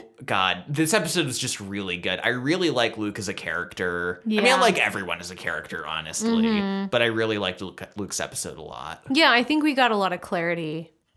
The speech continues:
Speaker 1: from his perspective, 'cause we see all his other siblings and how they treat him and how they view him.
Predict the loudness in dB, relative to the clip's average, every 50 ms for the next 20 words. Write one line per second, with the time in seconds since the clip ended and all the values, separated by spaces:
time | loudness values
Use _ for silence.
0 | _ _ _ _ _ _ _ -2 2 2 4 4 2 0 0 0 0 -2 -4 -6
1 | -4 -2 -2 -4 -2 0 -2 -2 0 0 0 0 2 2 2 2 2 2 2 4
2 | 4 4 4 4 4 2 2 0 0 -2 0 0 0 0 2 0 0 0 -2 -4
3 | -4 -4 -4 -2 0 2 2 2 2 0 -2 -4 -4 -6 -8 -8 -8 -4 -2 -2
4 | 0 0 0 0 -2 -4 -2 -2 -4 -4 -6 -8 -10 -8 -6 -4 -4 -2 -2 0
5 | 0 2 2 0